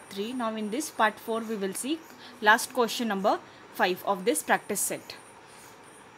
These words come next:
Carry out the division of rational number. Now we will see the division. So two rational number is given to you, that is forty upon twelve and, uh, ten upon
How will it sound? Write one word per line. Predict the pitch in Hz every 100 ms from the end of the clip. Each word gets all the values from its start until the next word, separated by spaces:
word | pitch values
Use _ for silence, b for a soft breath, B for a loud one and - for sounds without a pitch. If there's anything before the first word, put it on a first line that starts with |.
| - - -
Carry | - 254 254 330 -
out | 240 254 254 240
the | 247
division | 226 233 269 247 254 277 -
of | 208 247 -
rational | 226 202 240 214
number. | 190 165 156 160 - - - -
Now | 214 220
we | 240
will | 240 247
see | - 233
the | 233 440 - - 214
division. | 233 220 233 202 165 156 - - B B -
So | 233 214 202
two | 285 302
rational | 269 262 285
number | 262 262
is | 262 226
given | 254 247 254
to | 262
you, | 262 311
that | 254 220
is | 233
forty | 220 208 262
upon | 247 226 226 226
twelve | 240 247 415 - B B -
and, | 202 214 220
uh, | 220 220 220 -
ten | 240 233
upon | 220 240 302